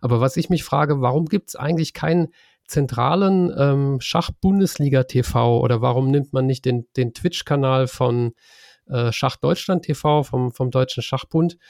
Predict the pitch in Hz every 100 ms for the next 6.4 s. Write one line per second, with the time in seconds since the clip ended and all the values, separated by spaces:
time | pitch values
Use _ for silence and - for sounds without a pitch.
0 | - - - - 151 - 143 185 226 -
1 | - 156 208 196 165 165 170 165 175 170
2 | 156 160 143 165 - 160 160 156 - 160
3 | - 147 - 143 - 147 160 160 143 143
4 | - - 143 131 - 135 - - 147 175
5 | 185 185 175 123 123 127 135 123 143 -
6 | 170 160 151